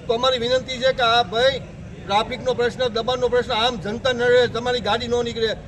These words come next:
તમારું ફોર વ્હીલર ન નીકળે, ટુ વ્હીલર ન નીકળે, તો તમે એના માટે શું કરો છો પ્રજા માટે?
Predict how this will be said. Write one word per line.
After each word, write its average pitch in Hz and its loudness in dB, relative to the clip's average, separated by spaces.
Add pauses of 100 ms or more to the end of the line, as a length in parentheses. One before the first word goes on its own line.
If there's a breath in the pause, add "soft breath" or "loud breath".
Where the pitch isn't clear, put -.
(120)
તમારું 220 -2
ફોર 220 0
વ્હીલર 247 2
ન 240 0
નીકળે, 233 0
ટુ 254 -6
વ્હીલર 262 2
ન 233 -2
નીકળે, 185 -6 (380)
તો 240 2
તમે 240 0
એના 247 0
માટે 254 2 (160)
શું 294 -2
કરો 254 4
છો 233 2
પ્રજા 220 0
માટે? 185 -4